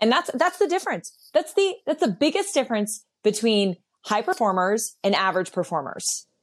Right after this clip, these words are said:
is they make elite level choices. And o-, oftentimes they're difficult.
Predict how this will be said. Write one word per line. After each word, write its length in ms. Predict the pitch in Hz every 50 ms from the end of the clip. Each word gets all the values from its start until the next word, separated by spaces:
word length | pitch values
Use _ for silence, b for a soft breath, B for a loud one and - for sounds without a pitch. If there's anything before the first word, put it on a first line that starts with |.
| _ _ _ -
is 80 | 220 226
they 160 | 190 240 240
make 340 | 233 220 226 254 262 - -
elite 300 | 247 214 208 233 233 -
level 240 | 202 202 196 190 180
choices. 720 | - - - 190 170 165 - - - - - - - - _ _ _ _ _ _ _ _ _ _ -
And 260 | 208 208 202 196 190 - - -
o-, 200 | - 220 226 226 -
oftentimes 680 | 240 269 311 - - 269 233 240 208 190 247 277 226 208
they're 100 | 294 330
difficult. 600 | 254 339 381 370 339 - - 220 - - -